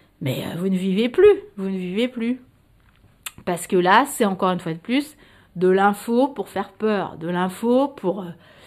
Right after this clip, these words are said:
vraiment que les, les gens, euh, ils soient tous apeurés, qu'ils ne fassent plus rien. Alors dans quel but ? Je n'en sais rien. Pourquoi, pourquoi, pourquoi, on, pourquoi, euh, alors, dans, alors ça peut être juste des gens qui aiment, euh, justement, hein, les, les harceleurs manipulateurs. Il y a pas le,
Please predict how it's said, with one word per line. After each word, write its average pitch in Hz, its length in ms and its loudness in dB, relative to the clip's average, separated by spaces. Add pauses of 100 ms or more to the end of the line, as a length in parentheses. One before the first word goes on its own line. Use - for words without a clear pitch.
(240)
vraiment 190 340 -2
que 226 140 -10
les, 170 220 0
les 180 180 0
gens, 220 400 0
euh, 185 80 0
ils 180 100 0
soient 185 140 -6
tous 208 240 -8
apeurés, 202 420 -2
qu'ils 214 160 -4
ne 185 80 -4
fassent 180 240 -10
plus - 180 -6
rien. 208 320 -2
Alors 185 200 -4
dans 262 160 0
quel 226 260 0
but ? 196 260 -16 (120)
Je 180 240 -2
n'en 240 180 0
sais 220 160 -10
rien. 185 260 -8 (460)
Pourquoi, 240 400 -2
pourquoi, 226 360 -4
pourquoi, 208 240 -4
on, 202 140 -4
pourquoi, 196 300 -6
euh, 190 280 -2 (120)
alors, 165 240 -6
dans, 190 240 -2
alors 160 220 -2
ça 170 140 -6
peut 180 120 -6
être 170 100 -2
juste 233 400 0 (600)
des 175 100 -4
gens 254 280 2
qui 214 200 -2
aiment, 196 220 4
euh, 165 400 0
justement, 240 480 -2
hein, 254 60 2
les, 202 180 6
les 202 340 0
harceleurs 247 560 4
manipulateurs. 202 640 0
Il 311 60 2
y 269 40 4
a 254 60 0
pas 269 160 2
le, 247 120 -2